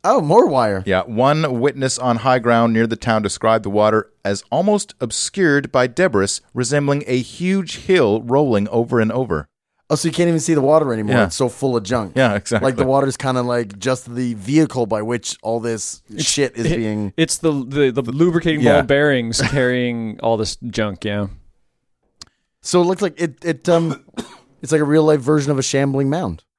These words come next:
Speaker 2: <laughs> Yeah, it's like a shoggoth.
Speaker 1: Right, okay.
Speaker 2: Some fifty-seven minutes after the South Fork Dam collapsed, the flood hit Johnstown, traveling at forty miles per hour, that's sixty-four kilometers per hour, and reaching a height of sixty feet.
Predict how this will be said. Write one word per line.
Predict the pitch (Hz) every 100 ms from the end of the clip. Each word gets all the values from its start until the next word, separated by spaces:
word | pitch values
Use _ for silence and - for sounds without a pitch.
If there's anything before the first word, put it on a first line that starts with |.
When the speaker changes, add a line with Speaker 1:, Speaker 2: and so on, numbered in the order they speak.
| _ -
Speaker 2:
<laughs> | - - - 1047 932 - -
Yeah, | 233
it's | -
like | -
a | -
shoggoth. | - 113 85 - _ _ 165
Speaker 1:
Right, | 160 -
okay. | 156 156 180 - _ _ _ _ _ _ _
Speaker 2:
Some | - 185 185
fifty-seven | - 277 311 285 240 202
minutes | 175 123 110 123
after | 127 131
the | 113
South | - 131 127
Fork | - 113 -
Dam | 113 101
collapsed, | 92 98 92 131 - - -
the | 107
flood | - 123 113
hit | 107 101
Johnstown, | 107 107 - 120 120
traveling | - 127 117 107
at | 95
forty | - 143 135
miles | 127 117 117
per | - 113
hour, | 110 131 170
that's | - 78 -
sixty-four | 76 - - 78
kilometers | - 69 85 104
per | - 67
hour, | 65 76 -
and | 90 101
reaching | 123 135 -
a | 98
height | 98 117 -
of | 92 -
sixty | - 160 - 165 165
feet. | - 185 220